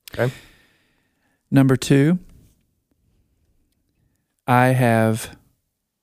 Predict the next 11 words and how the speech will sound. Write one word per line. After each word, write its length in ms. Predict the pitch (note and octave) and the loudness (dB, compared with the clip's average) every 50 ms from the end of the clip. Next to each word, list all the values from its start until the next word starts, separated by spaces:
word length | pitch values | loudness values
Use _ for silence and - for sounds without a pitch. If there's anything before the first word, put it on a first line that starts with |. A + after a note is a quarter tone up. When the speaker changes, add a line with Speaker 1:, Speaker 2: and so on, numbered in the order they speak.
| _ _ _ _ _ | _ _ _ _ _
Speaker 2:
never 600 | C3 B2+ C3+ C#3+ D3 D3 D3+ D#3 D#3 D#3 D3+ - | 0 2 2 2 2 2 0 0 0 -2 -4 -8
seen 580 | - - - - - C#3+ C3 C3 C3 C3 C3+ C3+ - _ _ _ _ _ _ _ - C3 | -12 -12 -8 -2 0 2 2 2 2 0 0 -2 -6 _ _ _ _ _ _ _ -8 -2
Dumb 320 | A#2+ C3 B2 B2 B2 B2+ B2 | 2 2 2 4 2 0 0
and 220 | - C3 A#2+ A#2+ A#2 | 0 0 0 2 2
Dumber. 320 | B2 A2 A2 A2 B2 - - _ _ _ _ _ _ _ _ _ _ _ _ _ _ _ _ _ _ _ _ - - - | 0 0 0 0 -2 -2 -6 _ _ _ _ _ _ _ _ _ _ _ _ _ _ _ _ _ _ _ _ -20 -16 -8
Speaker 1:
Jeff 180 | - G#2+ - | -8 -6 -6
Daniels, 400 | - - G2+ G2 G2 G2+ G2+ - | -4 -6 -4 -4 -4 -4 -6 -6
good 140 | - - G#2 | -8 -8 -8
job. 240 | - - G2+ G2+ G2+ - _ _ _ _ _ _ _ _ _ _ _ _ _ _ _ _ _ | -6 -6 -6 -6 -8 -10 _ _ _ _ _ _ _ _ _ _ _ _ _ _ _ _ _
Speaker 2:
Number 300 | - C3+ B2+ A#2+ C3 C#3 | -2 0 2 2 2 0
three, 460 | - - - A#2 A#2 A2 A2+ D3 D#3+ | 0 -2 -2 0 0 2 0 -2 -4